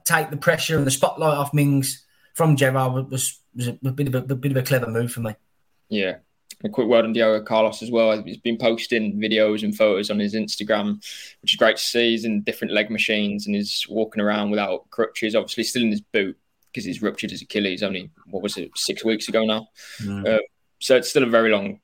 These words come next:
Speaker 2: road f-, to recovery, but Gerrard seemed really optimistic. Uh, I know you spoke to him about it a few times, Ash. What, what, what was the sort of flavour of what he was saying? He's quite optimistic he's gonna still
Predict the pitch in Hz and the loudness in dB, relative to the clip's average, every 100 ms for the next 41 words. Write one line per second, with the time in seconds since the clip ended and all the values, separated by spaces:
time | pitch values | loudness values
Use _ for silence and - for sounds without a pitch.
0 | _ 117 104 104 - 104 98 104 98 95 | _ 2 2 2 -6 -4 0 0 0 -2
1 | 90 110 110 107 107 107 113 107 - 113 | 2 4 6 4 0 0 2 0 0 -4
2 | - 120 117 - - 113 107 101 92 _ | -2 -6 -8 -10 -2 0 2 0 -6 _
3 | _ _ - 101 - 117 104 104 - 104 | _ _ -2 0 0 0 0 -2 -2 -4
4 | 98 - 104 104 - 104 101 - - _ | -2 -4 -4 -4 -6 -2 -2 -2 -8 _
5 | _ _ - - 110 107 104 101 98 - | _ _ -20 -4 -4 -2 -2 -2 -6 -8
6 | - - 73 104 110 113 110 107 92 - | -8 -8 -8 0 2 4 0 0 -2 -2
7 | - 107 107 107 110 107 107 110 113 117 | 0 0 0 -2 -2 0 0 0 0 -4
8 | - 110 - 110 - 107 104 101 - 104 | -2 -2 -2 -6 -6 -8 -6 -4 -4 -6